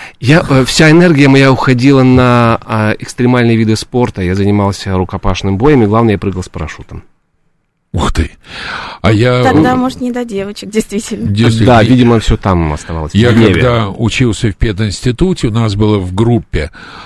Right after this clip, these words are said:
Speaker 2: тоже двадцать шесть девушек и, парадоксально, тоже четыре парня,
Speaker 1: Мгм.
Speaker 2: из которых было два гея, один алкоголик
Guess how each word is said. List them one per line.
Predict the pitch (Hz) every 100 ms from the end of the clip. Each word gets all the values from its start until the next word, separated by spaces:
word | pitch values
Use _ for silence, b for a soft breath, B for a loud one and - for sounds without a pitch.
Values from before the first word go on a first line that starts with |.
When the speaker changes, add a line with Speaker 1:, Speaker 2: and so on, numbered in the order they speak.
| B
Speaker 2:
тоже | 113 104 98
двадцать | 82 113 101 107 85
шесть | - 104 85
девушек | 143 226 214 156 131 -
и, | -
парадоксально, | - 135 127 113 143 - 147 104 87
тоже | - 196 175 135
четыре | - 120 151 143 147
парня, | - 92 67 - - _ _ B B B
Speaker 1:
Мгм. | 98 87
Speaker 2:
из | 107
которых | 143 139 156 127
было | 110 127 120
два | 95 104 120
гея, | 104 160 220 180 69 -
один | 113 101 139 -
алкоголик | 117 95 120 95 135 175 139